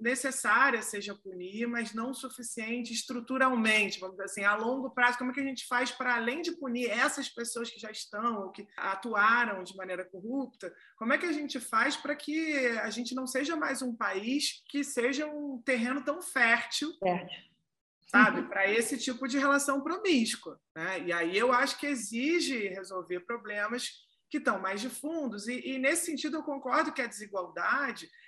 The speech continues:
Speaker 1: ela é um problema de fundo que agrava a corrupção, mas que também é agravada pela corrupção,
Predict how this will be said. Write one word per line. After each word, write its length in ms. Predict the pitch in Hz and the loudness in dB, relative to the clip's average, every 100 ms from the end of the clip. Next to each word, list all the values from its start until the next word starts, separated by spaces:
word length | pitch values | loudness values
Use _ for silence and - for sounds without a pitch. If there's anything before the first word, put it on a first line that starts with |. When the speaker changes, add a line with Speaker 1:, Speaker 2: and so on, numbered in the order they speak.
| - - | -14 0
Speaker 1:
ela 280 | 220 233 | 4 6
é 140 | 208 202 | 6 2
um 160 | 202 | -2
problema 800 | 208 196 165 185 247 294 202 160 - _ _ - | -4 -6 -4 0 2 4 2 -4 -10 _ _ -10
de 140 | 185 | -8
fundo 680 | 175 - 165 165 208 294 349 - _ _ | -8 -8 -8 -6 -4 -2 -4 -10 _ _
que 480 | 285 277 226 160 - _ _ _ _ _ _ | 4 6 4 -2 -12 _ _ _ _ _ _
agrava 720 | 196 190 190 208 277 339 269 | 0 2 8 10 10 10 6
a 360 | 214 - 180 180 | 2 2 -2 -4
corrupção, 720 | - 175 170 - 190 214 330 359 | -8 -10 -10 -6 0 0 0 4
mas 240 | 277 269 | 6 6
que 100 | - | 2
também 240 | 254 247 311 | 2 4 6
é 20 | |
agravada 760 | 359 370 480 262 240 302 403 | 6 6 4 6 6 6 2
pela 180 | - 440 | -2 -4
corrupção, 680 | 427 403 - 330 262 165 | -2 -2 -2 0 2 0